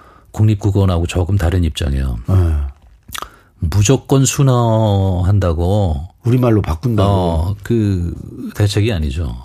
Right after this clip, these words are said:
Speaker 2: 음.
Speaker 1: 중요한 건
Speaker 2: 네.
Speaker 1: 민간이 그 저희 언중들은 상당히 그 저 현명해요. 이게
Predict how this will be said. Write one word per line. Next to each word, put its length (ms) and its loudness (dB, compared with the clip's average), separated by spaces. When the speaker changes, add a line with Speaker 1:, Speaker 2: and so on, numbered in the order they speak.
Speaker 2:
음. 380 -2
Speaker 1:
중요한 440 2
건 540 0
Speaker 2:
네. 260 2
Speaker 1:
민간이 500 2
그 640 -2
저희 260 0
언중들은 580 0
상당히 720 -2
그 180 -2
저 160 -2
현명해요. 640 -2
이게 500 0